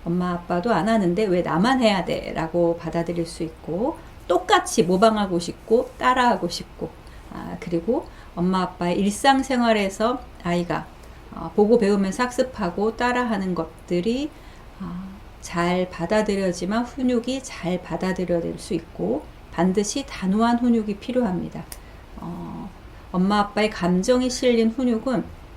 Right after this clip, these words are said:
아이한테 반발심만 높여주기 때문에 단호한 목소리 톤, 음, 아이한테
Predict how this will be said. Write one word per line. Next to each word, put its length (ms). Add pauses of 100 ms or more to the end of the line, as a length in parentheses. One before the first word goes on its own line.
(140)
아이한테 800
반발심만 840
높여주기 640
때문에 640 (380)
단호한 500 (140)
목소리 580
톤, 280 (500)
음, 440 (1400)
아이한테 720